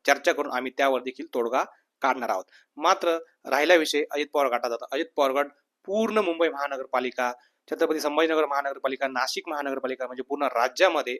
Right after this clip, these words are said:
अजित पवार गट हा स्वतंत्र लढणार आहेत, असे देखील अमित साटम यांनी सांगितले. त्यामुळे मुंबई महापालिकेतील झेंडा कोणाचा फडकेल हा सर्वात मोठा प्रश्न राज्याच्या राजकारणात सध्या चालू आहे. त्यामुळे अमित साटम तर एवढं निश्चितपणे बोलले की मुंबई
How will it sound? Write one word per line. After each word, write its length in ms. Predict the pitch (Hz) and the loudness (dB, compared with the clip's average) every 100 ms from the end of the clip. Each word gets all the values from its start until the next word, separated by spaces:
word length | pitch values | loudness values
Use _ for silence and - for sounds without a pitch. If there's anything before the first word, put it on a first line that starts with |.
| - | -8
अजित 220 | 139 151 _ | -10 -10 _
पवार 160 | 131 123 120 | -4 -4 -4
गट 100 | 131 - | -6 -6
हा 80 | 120 | -12
स्वतंत्र 420 | - 123 135 131 | -10 -8 -2 0
लढणार 300 | 113 110 120 - | 0 -2 -4 -4
आहेत, 160 | 120 101 - | -6 -8 -10
असे 120 | - 131 | -10 -6
देखील 260 | 143 139 123 | -6 -6 -6
अमित 180 | 120 | -8
साटम 220 | 117 113 113 | -10 -8 -8
यांनी 160 | 160 | -8
सांगितले. 460 | - 123 107 - 98 _ _ _ _ _ - | -2 -2 -2 -16 -20 _ _ _ _ _ 8
त्यामुळे 180 | 180 180 | 10 8
मुंबई 260 | 170 185 | 6 6
महापालिकेतील 580 | 170 151 147 143 143 143 | 8 8 6 2 -2 -4
झेंडा 200 | 127 127 131 | -2 2 2
कोणाचा 360 | 123 123 120 - | 2 2 2 0
फडकेल 260 | 110 110 107 | -2 -4 -4
हा 120 | 123 - | -4 -2
सर्वात 420 | - 147 170 135 | 4 8 8 6
मोठा 180 | 127 120 | 2 4
प्रश्न 380 | - 131 120 113 | 4 -2 0 0
राज्याच्या 340 | 117 123 123 | 0 0 -2
राजकारणात 400 | 117 113 123 123 | 0 0 -2 -2
सध्या 280 | 131 113 123 131 | -2 -2 0 0
चालू 300 | - 110 107 | 0 0 0
आहे. 80 | 98 - - - - | -6 -12 -20 -6 6
त्यामुळे 240 | 185 185 | 8 8
अमित 260 | 160 160 170 | 4 2 0
साटम 320 | 156 135 147 143 | 2 4 2 2
तर 140 | 143 143 | 2 2
एवढं 240 | 139 139 143 | 2 2 0
निश्चितपणे 420 | 139 165 143 131 | -2 -6 -4 -2
बोलले 300 | 127 123 127 | 0 -2 -2
की 180 | - 123 | -4 -6
मुंबई 400 | 123 135 143 | -6 -4 -4